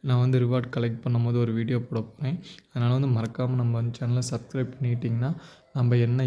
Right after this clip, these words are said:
யூஸ்ஃபுல்லாக இருக்கிற மாதிரி எந்த ரிவார்டு வந்து நம்ம கலெக்ட் பண்ணா நம்மளுக்கு யூஸுங்கிற மாதிரி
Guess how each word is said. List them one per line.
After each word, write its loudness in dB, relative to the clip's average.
யூஸ்ஃபுல்லாக 0
இருக்கிற -4
மாதிரி 0
எந்த 2
ரிவார்டு 2
வந்து 0
நம்ம 0
கலெக்ட் 0
பண்ணா 2
நம்மளுக்கு 2
யூஸுங்கிற 0
மாதிரி 0